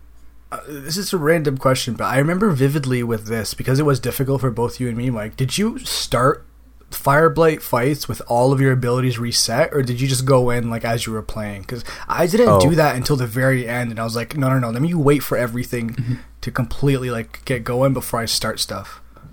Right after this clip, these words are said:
Speaker 2: I spent a bunch of time waiting for all of the different, like,
Speaker 1: Okay.
Speaker 2: heroes, spirits, to, or, like, benefits to recharge. Um, like, I waited to make sure I was good to go. I,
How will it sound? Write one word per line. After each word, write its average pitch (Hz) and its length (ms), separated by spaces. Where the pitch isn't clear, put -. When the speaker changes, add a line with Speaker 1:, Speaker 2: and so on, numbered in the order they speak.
Speaker 2:
I 113 180
spent 113 540
a 117 80
bunch 104 300
of 101 80
time 95 480
waiting 98 400
for 90 420
all 131 380
of 127 140
the 123 100
different, 113 460
like, 104 260
Speaker 1:
Okay. 123 480
Speaker 2:
heroes, 113 580
spirits, - 920
to, 117 240
or, 110 360
like, 107 320
benefits 113 520
to 113 100
recharge. 107 880
Um, 92 520
like, 107 240
I 127 300
waited 107 500
to 113 120
make 101 200
sure 92 340
I 87 100
was 87 180
good - 280
to 101 100
go. 71 300
I, 104 160